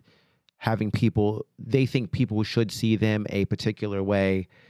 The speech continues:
and they're not seen that particular way. So there's kind of some resentment, except Steve Buscemi's character, Carl, actually acts out the resentment, whereas I feel like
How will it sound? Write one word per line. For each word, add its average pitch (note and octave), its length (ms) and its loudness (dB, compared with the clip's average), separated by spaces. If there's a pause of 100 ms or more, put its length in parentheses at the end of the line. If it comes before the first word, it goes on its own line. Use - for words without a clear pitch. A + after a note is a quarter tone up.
(580)
and F#2+ 340 0
they're F#2+ 180 2
not F2+ 360 0
seen A#2 460 -2
that A2 260 -2
particular G#2+ 560 0
way. A2 460 2 (360)
So G#2+ 280 -2
there's G2+ 300 0
kind G#2 400 -4
of F#2+ 120 -2
some G2+ 220 -4
resentment, F#2+ 720 -4 (440)
except A#2+ 600 -2 (600)
Steve B2+ 500 2
Buscemi's A#2 640 -2
character, B2 420 2
Carl, G#2 460 0
actually - 440 -2
acts G#2 340 -2
out F2 320 -2
the A#2+ 80 2
resentment, C3+ 560 0 (880)
whereas A2 880 2 (460)
I A2+ 120 2
feel C#3+ 180 2
like C3 460 0